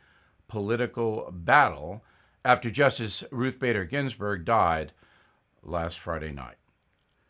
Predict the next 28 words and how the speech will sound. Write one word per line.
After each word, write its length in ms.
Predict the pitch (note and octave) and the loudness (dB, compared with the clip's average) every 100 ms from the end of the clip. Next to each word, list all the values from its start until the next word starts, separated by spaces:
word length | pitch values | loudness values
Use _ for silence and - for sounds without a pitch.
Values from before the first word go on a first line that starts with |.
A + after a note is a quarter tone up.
| _ _ _ _ | _ _ _ _
Speaker 320 | - F3+ E3+ | 2 4 6
Pelosi 420 | A#2+ D#3+ E3 D3+ D#3 | 8 8 8 8 6
hinting 280 | E3 D#3+ | 6 4
the 80 | D3 | 2
Democrats 680 | B2+ D3+ D#3 - D#3+ D3 C3 | 6 6 6 2 2 2 2
may 220 | C3+ C#3 | 0 0
impeach 680 | B2 A2 - D#3+ A3+ - - | -2 -4 -4 -4 -4 -8 -10
the 80 | G#2+ | -6
president 640 | - G#2 F2 F2 G#2+ F#3 - | 0 0 0 -2 -2 -2 -4
or 580 | B2 G3 G3+ D3+ D#3+ D#3+ | 4 8 12 12 12 12
the 160 | D3 | 6
Attorney 320 | C3+ D#3+ D3+ | 4 4 2
General, 800 | A#2 C#3 F#3+ C3+ G#2 C3 F3+ G#3 C3 | 2 2 2 2 2 2 0 -4 -4
Bill 200 | A#2 G2 | -2 0
Barr, 500 | F#2+ B2+ F2 C#2 C#3+ _ _ - | 0 0 0 -4 -12 _ _ -16
to 100 | F2+ | -8
stop 880 | - - - - D3+ G3 B2 - _ _ _ _ | -6 -4 -2 10 12 12 8 0 _ _ _ _
the 100 | - | -14
Supreme 480 | G2 - - G#2+ F2+ | -10 -10 -4 -2 -2
Court 400 | - G2 E2+ - | -6 -6 -6 -6
nominee 520 | F#2+ F2 E2+ E2+ F2+ | -4 -2 -2 -4 -6
from 180 | G2+ F#2+ | -6 -6
being 260 | F2 E2+ D#2+ | -4 -4 -4
voted 300 | E2 D#2 D2 | -6 -8 -10
upon. 440 | - E2+ A#2 F3+ - _ - - - - - _ - | -8 -4 -4 -6 -12 _ -20 -20 -20 -20 -20 _ -4
Miz 180 | D#3 - | -4 4
Pelosi 460 | E3 F3+ F3+ F3+ | 12 12 12 4
says 840 | - G#3 G3+ G3 G3+ A3+ F#3 - | 4 12 12 12 12 8 0 -4